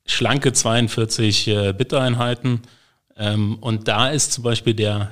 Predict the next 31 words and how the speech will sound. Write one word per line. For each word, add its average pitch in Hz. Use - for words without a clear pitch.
ehemalige 113
Zuchtstamm 123
zweitausendelf 107
null 110
zwei 120
null 107
vier. 107
Der 104
wird 104
jetzt -
unter 110
dem 107
Namen 104
Tango 143
vertrieben 135
und 110
das 107
war 113
eben 113
so, 113
was -
wir 113
gemacht 113
haben 107
im 98
Zusammenhang 107
mit 104
der 95
Gesellschaft 101
für 95
Hopfenforschung. 139